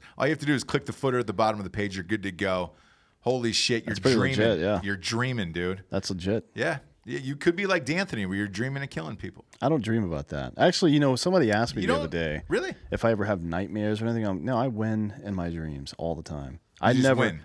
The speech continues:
Speaker 2: I've never lost in a dream before in any kind of com-, I'm not even kidding. I don't know why that is. It's probably just my
Speaker 1: <laughs>
Speaker 2: overinflated ego, but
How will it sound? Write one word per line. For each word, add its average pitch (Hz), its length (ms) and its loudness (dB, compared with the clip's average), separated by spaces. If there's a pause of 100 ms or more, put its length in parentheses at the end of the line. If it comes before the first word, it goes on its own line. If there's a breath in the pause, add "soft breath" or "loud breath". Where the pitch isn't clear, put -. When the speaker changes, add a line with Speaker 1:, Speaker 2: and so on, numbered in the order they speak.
Speaker 2:
I've 123 200 4
never 131 340 4
lost 98 460 2
in 90 80 -2
a 85 40 -4
dream 87 300 -4
before 69 360 -6
in 67 60 -6
any 87 160 -2
kind 87 220 -2
of - 80 0
com-, 85 120 2
I'm 117 120 2
not 151 160 6
even 113 140 0
kidding. 113 240 2
I 101 80 2
don't 131 80 2
know 120 100 4
why 107 200 4
that 98 140 2
is. 92 180 0
It's 82 120 -10
probably 123 260 2
just 92 220 -2
my 90 300 0
Speaker 1:
<laughs> - 280 -12
Speaker 2:
overinflated 92 640 -2
ego, 104 380 0
but 78 220 -2